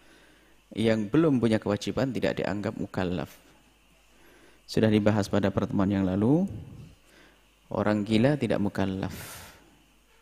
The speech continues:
Harus berakal. Orang gila tidak mukallaf, tidak mendapatkan beban kewajiban, tidak ada dosa bagi orang gila. Gila beneran, bukan gila harta. Kemudian anak yang sudah balik.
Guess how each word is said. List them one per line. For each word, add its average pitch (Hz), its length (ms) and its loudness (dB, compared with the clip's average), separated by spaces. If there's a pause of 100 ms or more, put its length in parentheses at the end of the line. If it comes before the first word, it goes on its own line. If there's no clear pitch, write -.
(960)
Harus 104 240 2
berakal. - 640 -2 (560)
Orang 101 240 0
gila 101 320 -4
tidak - 240 -4
mukallaf, 98 400 -4
tidak - 240 -4
mendapatkan 95 480 -4
beban 95 240 0
kewajiban, 104 640 -2 (400)
tidak - 240 0
ada 95 80 0
dosa 98 400 0
bagi 98 240 -2
orang 95 240 0
gila. 92 320 -6
Gila 104 240 6
beneran, 101 560 2
bukan 95 240 -2
gila 95 160 -2
harta. 98 400 -6 (2000)
Kemudian 98 400 2
anak - 240 2
yang 104 80 2
sudah 95 160 0
balik. 98 480 0